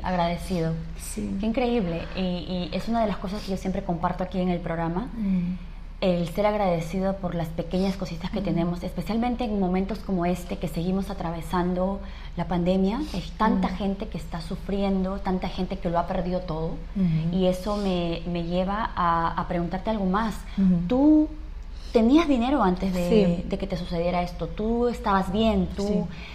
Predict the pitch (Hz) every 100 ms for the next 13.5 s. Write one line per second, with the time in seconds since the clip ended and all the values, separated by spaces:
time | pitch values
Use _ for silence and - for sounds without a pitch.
0 | - 196 202 - 185 202 214 190 - 196
1 | 180 170 165 - - - 170 - - 190
2 | 180 - 220 233 214 - 170 - 214 214
3 | 214 240 - - 180 175 170 165 170 175
4 | 165 - 208 208 202 190 196 185 180 175
5 | 160 - 190 185 170 170 170 170 165 165
6 | 214 185 170 170 185 190 214 - - -
7 | - - 180 175 170 170 170 185 - 220
8 | 226 240 240 208 196 202 185 175 208 294
9 | 175 - - - 202 202 190 - 196 202
10 | - - 202 202 214 208 214 240 247 240
11 | 240 240 196 180 175 214 220 185 175 202
12 | 202 202 254 180 - 196 208 190 190 185
13 | 202 240 311 285 269